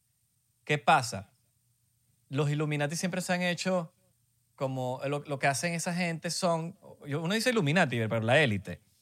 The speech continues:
lo que hacen es sacar noticias chimbas para que opaquen la que de verdad importa. Como por ejemplo, el debate de Mike Pence con Kamala Harris,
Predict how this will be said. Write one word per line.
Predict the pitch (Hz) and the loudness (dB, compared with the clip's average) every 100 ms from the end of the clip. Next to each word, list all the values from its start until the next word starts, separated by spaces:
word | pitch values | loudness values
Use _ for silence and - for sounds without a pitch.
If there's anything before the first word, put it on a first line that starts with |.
| _ _ _ _ _ | _ _ _ _ _
lo | 139 131 | -4 4
que | 143 | 4
hacen | 131 180 180 | 4 0 0
es | 208 240 - - _ _ _ _ | 0 0 -4 -10 _ _ _ _
sacar | - 160 - 160 165 | -2 -2 2 2 2
noticias | 190 190 226 226 233 226 220 - - _ _ _ - _ _ _ _ _ _ _ _ _ _ _ | -2 -2 -2 -2 0 0 0 -6 -12 _ _ _ -20 _ _ _ _ _ _ _ _ _ _ _
chimbas | - - 240 254 269 - - - _ _ _ _ _ _ | 0 2 2 2 0 0 -6 -10 _ _ _ _ _ _
para | 160 156 143 | 4 4 2
que | 160 | -2
opaquen | 139 190 202 226 247 254 - _ _ _ - | 4 4 4 -2 -6 -10 -16 _ _ _ -4
la | 147 135 | -2 2
que | 147 | 2
de | 135 | 4
verdad | 123 127 | 4 2
importa. | 139 123 123 95 101 _ _ _ | -2 0 -2 -2 -14 _ _ _
Como | 143 151 | 0 0
por | 156 143 | 0 2
ejemplo, | 156 151 107 85 113 | 2 0 -2 -10 -2
el | 131 135 | 0 2
debate | 139 143 143 185 | 4 4 4 0
de | |
Mike | 151 143 143 | 2 -2 -2
Pence | - 180 214 - - _ _ _ _ | 0 0 0 -6 -10 _ _ _ _
con | 147 139 | 0 0
Kamala | 135 131 131 135 | 0 2 2 2
Harris, | 135 107 95 - - | 2 2 0 -8 -14